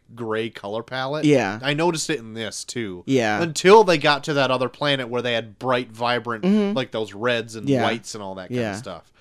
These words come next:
Speaker 1: So I was like, I, I don't know, like, it was kind of a, not that, like, Star, well, I don't know, Star Wars is kind of, like, a colorful movie. It's not like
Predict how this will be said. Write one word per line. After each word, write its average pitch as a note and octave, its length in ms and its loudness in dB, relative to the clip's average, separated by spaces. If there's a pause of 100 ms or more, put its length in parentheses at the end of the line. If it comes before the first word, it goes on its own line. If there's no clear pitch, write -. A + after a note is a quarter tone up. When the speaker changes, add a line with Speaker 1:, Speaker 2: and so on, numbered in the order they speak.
(500)
Speaker 1:
So F3+ 140 2
I F3+ 80 4
was E3 120 -2
like, E3 160 -2 (760)
I, D#3 160 -16 (1080)
I G3 80 -2
don't G3+ 140 2
know, B2+ 180 2
like, D#3 260 2
it E3+ 140 0
was D3+ 480 -2 (1500)
kind G#3+ 300 -4
of A3+ 100 -4
a, A3 140 0 (460)
not D#4+ 240 0
that, C4 140 4
like, G#3 160 2
Star, F#3+ 500 2
well, F4+ 240 -6
I F#4+ 140 4
don't E4 120 -2
know, - 140 2
Star F4 340 0
Wars B3 220 2
is F#3+ 100 -2
kind F3 200 -2
of, D#3 80 -4
like, C#3 160 0
a B2 60 -2
colorful A2+ 520 -6
movie. G#2 360 -6
It's - 160 -6
not F#3 180 0
like D3+ 300 0